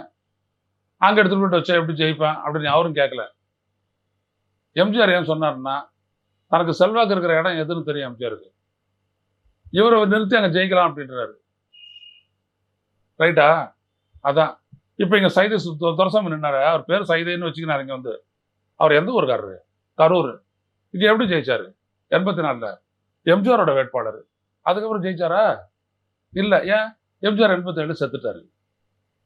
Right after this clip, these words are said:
முடிஞ்சு போச்சா? அண்ணா தி மு கவுக்கு வெளியில இருக்கிற பத்திரிகையாளர், அரசியல் செயல்பாட்டுல எனக்கு இதெல்லாம் தெரியுது. நீங்க என்ன சொல்றீங்கன்னா, அங்க சமுதாய ஓட்டு, இங்க சமுதாய ஓட்டு. எந்த ஓட்டும் கிடையாது. கட்சிக்காரன்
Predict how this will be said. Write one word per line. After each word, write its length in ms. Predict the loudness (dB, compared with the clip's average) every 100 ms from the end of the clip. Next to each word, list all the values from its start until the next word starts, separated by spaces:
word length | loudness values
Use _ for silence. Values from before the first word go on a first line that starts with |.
| _ _ _ _ _
முடிஞ்சு 240 | 0 2
போச்சா? 280 | 2 2 2 0 -2 _ _ _ _ _ _ _ _ _ _
அண்ணா 280 | 2 4 4
தி 160 | 4 2
மு 140 | 2
கவுக்கு 380 | 2 4 4 6
வெளியில 180 | 6 4
இருக்கிற 240 | 4 4
பத்திரிகையாளர், 720 | 4 2 4 2 2 2 2
அரசியல் 360 | 2 0 0 -2
செயல்பாட்டுல 500 | -2 -4 -4 -4 -6 _ _
எனக்கு 300 | 0 2 0
இதெல்லாம் 240 | 0 -2
தெரியுது. 280 | -4 -4 -6 -12 _
நீங்க 300 | -4 -2 0
என்ன 160 | 0 0
சொல்றீங்கன்னா, 520 | -2 -4 -6 -4 -4 -4 _ _
அங்க 240 | -2 0
சமுதாய 400 | 0 0 -2 -4
ஓட்டு, 160 | -4 -6
இங்க 120 | -6
சமுதாய 380 | -6 -4 -4 -4
ஓட்டு. 280 | -6 -12 -14 -18 -2
எந்த 360 | -2 0 0
ஓட்டும் 300 | 0 0 -4
கிடையாது. 340 | -6 -6 -6 -10 _ _ _ _ _ _ _ _ _ _ _ _
கட்சிக்காரன் 880 | 2 2 0 0 2 4 4 2